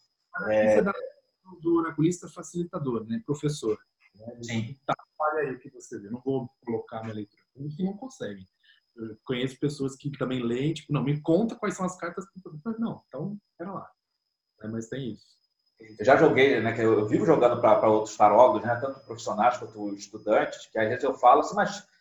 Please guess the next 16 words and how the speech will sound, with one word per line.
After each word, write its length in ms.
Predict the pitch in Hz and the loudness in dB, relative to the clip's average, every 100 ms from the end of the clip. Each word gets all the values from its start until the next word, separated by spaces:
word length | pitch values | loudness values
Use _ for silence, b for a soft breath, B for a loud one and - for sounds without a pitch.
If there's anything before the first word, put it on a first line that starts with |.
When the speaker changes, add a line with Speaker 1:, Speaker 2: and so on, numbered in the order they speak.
| _ - | _ 0
Speaker 2:
essa 180 | - - | 4 6
carta 200 | 165 214 | 4 4
não 80 | |
significa 460 | - - 175 - 196 | 0 -4 -4 2 4
isso." 200 | 165 - | 4 2
Assim, 100 | - | 0
amigo, 320 | 175 208 - - | 0 0 -4 -6
fica 240 | - - | -4 -4
no 60 | - | 0
seu 140 | 170 | 0
lugar 320 | 135 123 120 | 4 8 8
que 160 | - - | 6 -8
quem 140 | 117 | -4
tá 80 | 120 | 0
ouvindo, 560 | 113 - 127 151 110 107 | 2 0 -6 -8 -2 0
né? 320 | 127 170 - | 4 4 2